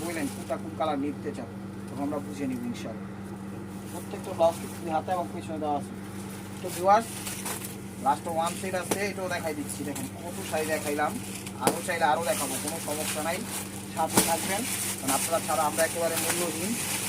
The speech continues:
এই কথাটা মাথায় রাখবেন। এই ফুটটা কালো, এই ফুটটা তুমি এটা আমি নেই, কিন্তু এই ফুটটা কালো।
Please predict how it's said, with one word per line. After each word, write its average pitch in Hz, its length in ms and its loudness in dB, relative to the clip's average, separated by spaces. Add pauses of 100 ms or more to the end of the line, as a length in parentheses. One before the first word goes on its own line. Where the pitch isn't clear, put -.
(500)
এই - 100 -2
কথাটা 160 240 2
মাথায় 151 320 0
রাখবেন। 120 280 -2 (3000)
এই 139 120 -4
ফুটটা - 340 -6
কালো, 127 220 -4 (680)
এই 143 120 -4
ফুটটা - 240 -8 (2750)
তুমি 139 180 0
এটা 135 200 -2
আমি 127 120 -4
নেই, 107 180 -6 (160)
কিন্তু 139 220 -2
এই 131 60 -4
ফুটটা - 280 -8
কালো। 117 160 -6